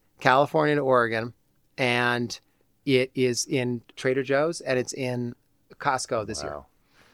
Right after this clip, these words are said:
Speaker 2: I mean, you're, you're literally redesigning how we eat.
Speaker 1: Well, the breeders are. What I'm doing is giving them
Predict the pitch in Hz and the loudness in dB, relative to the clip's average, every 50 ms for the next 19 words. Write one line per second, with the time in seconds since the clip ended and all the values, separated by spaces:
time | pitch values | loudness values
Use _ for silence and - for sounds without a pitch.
0 | _ _ - 120 120 110 110 120 131 139 - 127 120 110 110 120 123 117 101 92 | _ _ 0 2 4 6 8 8 8 8 6 6 6 8 8 8 8 8 6 4
1 | 85 82 87 101 101 - 95 82 90 87 87 87 85 87 87 82 80 - - _ | 4 4 4 4 6 6 6 4 6 6 4 4 4 2 2 0 -2 -6 -10 _
2 | _ - 98 92 87 85 92 117 127 - - - _ _ _ _ _ _ _ _ | _ 4 6 6 6 6 4 2 2 0 -6 -16 _ _ _ _ _ _ _ _
3 | _ _ - 170 190 202 208 196 190 - - _ 156 165 175 143 170 214 254 214 | _ _ 6 8 10 10 10 8 6 2 -4 _ 2 4 6 8 8 8 10 8
4 | 160 131 - 127 113 107 101 - - _ - 156 156 165 185 180 151 175 165 156 | 6 4 4 2 2 2 0 -4 -8 _ 4 6 8 8 8 6 6 6 6 6
5 | 147 143 143 143 131 123 - - 143 135 143 143 135 131 127 127 127 123 120 117 | 4 4 2 2 0 0 4 4 4 4 4 4 2 2 2 2 2 0 -2 -2
6 | 117 | -6